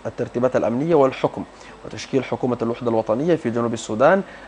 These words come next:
بين حكومة جنوب السودان وزعيم المعارضة الجنوبية دكتور رياك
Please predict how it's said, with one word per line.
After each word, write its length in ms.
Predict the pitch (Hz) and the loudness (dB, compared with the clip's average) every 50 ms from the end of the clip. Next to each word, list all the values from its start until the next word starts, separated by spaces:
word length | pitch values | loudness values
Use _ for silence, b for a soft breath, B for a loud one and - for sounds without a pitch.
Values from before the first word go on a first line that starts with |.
| B B | B B
بين 400 | 151 160 165 147 139 139 139 139 | 4 4 4 4 4 4 4 4
حكومة 440 | - - 123 - - 139 127 120 120 | 4 0 -4 -2 0 0 0 0 -2
جنوب 300 | 123 117 120 120 120 117 | -2 -2 0 0 0 0
السودان 400 | 117 - - 120 117 127 139 139 | -2 -4 -4 0 4 6 6 6
وزعيم 360 | 127 117 113 123 123 131 127 123 | 4 4 2 4 2 2 2 0
المعارضة 460 | 117 113 110 123 127 123 120 120 117 | 0 2 4 4 6 4 4 4 2
الجنوبية 420 | 113 107 113 110 110 113 131 123 117 | 2 2 0 0 0 2 2 0 0
دكتور 320 | 120 120 - - 120 113 | 0 -2 -2 -2 -2 0
رياك 300 | 113 113 113 117 120 | 2 4 4 4 4